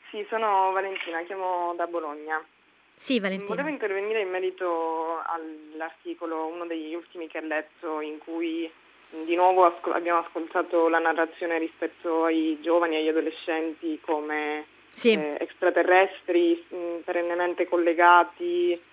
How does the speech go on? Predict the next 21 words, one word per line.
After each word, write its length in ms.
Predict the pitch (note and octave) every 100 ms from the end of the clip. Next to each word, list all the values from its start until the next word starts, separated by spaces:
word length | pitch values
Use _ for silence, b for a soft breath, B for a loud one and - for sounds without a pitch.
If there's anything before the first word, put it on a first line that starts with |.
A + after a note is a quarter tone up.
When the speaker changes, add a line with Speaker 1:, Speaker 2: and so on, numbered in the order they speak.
| _ _
Speaker 1:
avulsi 400 | F3 F#3+ G3 -
un 100 | F3
po' 100 | F3+
dalla 240 | F3 E3
realtà, 340 | E3+ E3 E3+ F3+
inconsapevoli 680 | E3+ E3+ E3+ E3+ E3+ F3
dell'importanza 520 | E3+ E3 E3 F3 - F3
Speaker 2:
Sì, 240 | B3 G#3+
Speaker 1:
della 140 | G3+
Speaker 2:
era 240 | G3+ G#3+ G#3+
Speaker 1:
vita. 100 | G#3+
Speaker 2:
un 60 | A3
articolo 540 | G#3+ - B3+ B3+ B3
di 400 | A3 G#3+ G#3 G3+
Elisabetta 460 | G3+ G#3 A#3+ A#3 A#3
Ambrosi 320 | A#3+ C#4 C4
sul 140 | - G#3
Fatto 320 | A#3 - G#3+
Quotidiano, 760 | G#3 G3+ F#3 E3 D#3+ E3 E3+
sì. 260 | E3+ - G#3 F#3
Speaker 1:
Esattamente. 920 | F#3 F3+ - E3+ D#3 D#3+ E3 F3 E3+